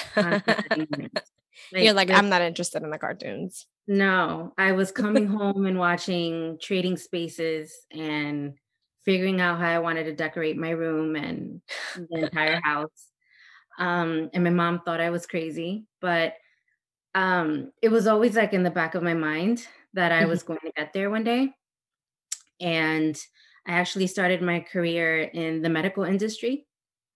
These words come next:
Speaker 1: I went to nursing school. And very, very soon entering nur-, nursing school, I realized that I
Speaker 2: That's
Speaker 1: just
Speaker 2: not it.
Speaker 1: That's not me. And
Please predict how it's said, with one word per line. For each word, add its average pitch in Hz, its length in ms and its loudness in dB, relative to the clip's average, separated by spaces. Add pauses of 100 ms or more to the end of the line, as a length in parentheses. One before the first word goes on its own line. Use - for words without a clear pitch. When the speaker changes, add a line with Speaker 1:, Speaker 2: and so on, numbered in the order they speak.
(300)
Speaker 1:
I 165 360 2
went 165 220 -2
to 185 80 -4
nursing 160 320 0
school. 233 460 -2 (1040)
And 170 580 2 (220)
very, 208 540 2
very 185 360 2
soon 175 800 0
entering 185 560 0
nur-, 160 200 -2 (160)
nursing 175 340 -2
school, 160 300 -4
I 156 80 0
realized 156 680 -4 (440)
that 160 380 -4 (220)
I 170 80 0
Speaker 2:
That's 180 120 2
Speaker 1:
just 151 120 -2
Speaker 2:
not 160 220 2
it. 165 220 -2 (640)
Speaker 1:
That's 165 220 -4
not 156 200 0
me. 143 260 -6 (760)
And 185 480 4